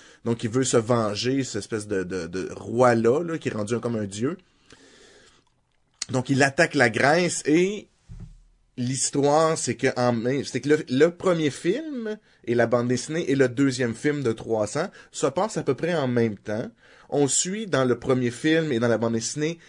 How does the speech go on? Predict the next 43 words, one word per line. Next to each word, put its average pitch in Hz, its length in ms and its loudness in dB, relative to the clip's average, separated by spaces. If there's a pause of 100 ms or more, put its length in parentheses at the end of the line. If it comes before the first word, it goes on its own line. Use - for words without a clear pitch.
(120)
les 131 240 0
Spartiates, - 960 -4 (320)
qui 139 120 0
eux, 170 100 4
dans 151 100 2
le 156 60 2
fond, 147 160 0
le 135 100 4
roi 123 280 4
Léonidas, 131 960 2 (300)
euh, 101 260 0
part 160 520 2
avec 123 340 0
seulement 151 460 2
trois 151 340 0
cents 151 240 -4
soldats 127 600 0 (160)
parce - 180 -4
qu'il 123 100 0
n'y 117 80 2
a - 20 -20
pas 143 220 6
le, 95 680 -2 (400)
le, 95 180 0
le, 92 120 -2
l'accord 139 640 0
de 110 120 0
son, 101 360 -6
de, 98 140 -2
de, 98 180 -4
de 90 60 -10
la 104 100 -8
politique 120 580 -2
de 113 80 2
la 98 140 0
ville. 165 380 -2 (260)
Donc, 117 200 -2
il - 40 -14
part 135 180 0
seulement 143 240 0
avec 156 120 -2
sa 120 160 -2
garde 135 260 2